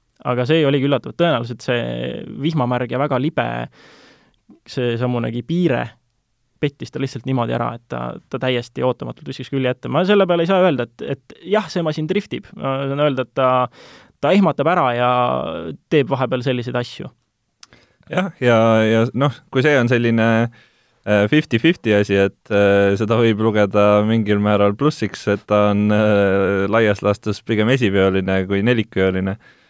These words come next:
Speaker 2: äh, mingil määral kindlasti miinuseks, siis, äh, üks asi, mis kindel miinus on, on kütusekulu, et mis me,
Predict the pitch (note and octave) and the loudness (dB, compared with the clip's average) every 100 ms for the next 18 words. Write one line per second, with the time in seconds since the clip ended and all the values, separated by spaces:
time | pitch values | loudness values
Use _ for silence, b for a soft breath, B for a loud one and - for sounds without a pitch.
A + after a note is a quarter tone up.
0 | b - G2 G2 F#2+ G2+ G2 G2 G2 F#2+ | b -4 -2 0 -2 -2 -2 0 0 0
1 | G#2 G2+ - B2 C#3+ G2 F#2 - F#2+ F#2+ | -2 -4 -4 -2 0 -2 -4 -6 -6 -4
2 | - G2 F#2+ F#2+ F#2+ F#2+ F#2 F#2+ G#2+ G#2+ | -2 0 2 2 0 0 0 -2 -2 -2
3 | G#2+ G2+ - C3+ G#2 G2 F#2+ G#2 G2 G2+ | -2 -4 -2 -2 0 -2 0 0 -2 -2
4 | F#2+ F#2+ F#2+ G2 G2 G#2+ C3+ G#2 - F2+ | -2 -2 -2 -2 -4 -4 -4 -4 -4 -4
5 | F2+ F2+ F2+ - _ G2 F#2 F#2+ F#2+ | -4 -4 -6 -10 _ -16 -12 -4 -2